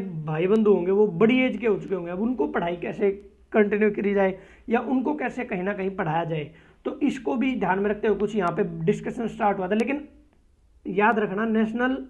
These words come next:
एडल्ट एजुकेशन प्रोग्राम ये अभी नहीं आया था,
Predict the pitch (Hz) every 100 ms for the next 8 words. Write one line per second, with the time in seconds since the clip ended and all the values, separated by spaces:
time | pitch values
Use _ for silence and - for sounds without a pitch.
0 | 220 196 233 247 - - - 190 180 185
1 | 220 220 254 - - 214 185 190 175 156
2 | - - - - 165 147 156 240 285 294
3 | 190 127 170 269 226 160 147 143 151